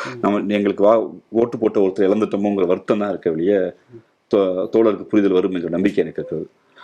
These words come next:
Speaker 2: ஆனா அதே சமயத்துல சில, சில இடத்துல திமுக ஆதரிப்பவர்கள் சமூக ஊடகங்கள் எழுதுறாங்க. அது, அது உறுதியாக வருங்கால தவிர்க்கப்படும். அதற்காக சேர்ந்து மன்னிப்பு கேட்டுக்கிறோம். அது எந்த மாற்று கருத்து இல்ல.
Speaker 1: ம், ம்.
Speaker 2: அதுல வந்து அது, அது உங்களுக்கு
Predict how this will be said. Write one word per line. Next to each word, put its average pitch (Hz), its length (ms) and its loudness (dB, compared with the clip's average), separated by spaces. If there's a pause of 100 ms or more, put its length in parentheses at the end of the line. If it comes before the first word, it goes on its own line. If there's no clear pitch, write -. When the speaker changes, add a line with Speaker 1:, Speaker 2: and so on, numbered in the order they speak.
Speaker 2:
ஆனா 196 220 0
அதே 170 140 6
சமயத்துல 156 720 2
சில, 113 480 0
சில 120 200 0
இடத்துல 123 460 2 (120)
திமுக 117 240 2
ஆதரிப்பவர்கள் 101 540 2
சமூக 98 280 -2
ஊடகங்கள் 92 300 0
எழுதுறாங்க. 95 440 -2 (600)
அது, 120 600 2
அது 107 240 2
உறுதியாக 135 400 2
வருங்கால 104 340 0
தவிர்க்கப்படும். 104 580 -2 (300)
அதற்காக 113 400 -2
சேர்ந்து 165 360 2
மன்னிப்பு 95 320 -2
கேட்டுக்கிறோம். - 260 -14 (180)
அது 90 140 0
எந்த 101 160 0
மாற்று 104 200 -2
கருத்து - 200 -8
இல்ல. 71 140 -12
Speaker 1:
ம், - 220 -16
ம். 113 40 -16 (120)
Speaker 2:
அதுல 90 180 2
வந்து 104 220 0
அது, 95 220 0
அது 92 140 -2
உங்களுக்கு 92 680 -2